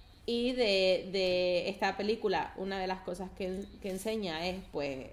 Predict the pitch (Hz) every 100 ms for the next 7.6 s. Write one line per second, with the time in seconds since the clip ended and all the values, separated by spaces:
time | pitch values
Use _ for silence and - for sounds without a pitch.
0 | - 196 196 151 185 185 185 196 196 214
1 | 220 156 151 147 170 202 170 - - 151
2 | 147 147 143 - 147 147 185 180 180 175
3 | 170 165 170 170 165 165 170 180 190 -
4 | - - 165 165 170 202 185 147 147 156
5 | 170 170 160 170 175 175 175 185 202 180
6 | 143 - - - - - - - 226 220
7 | 226 214 254 277 - 151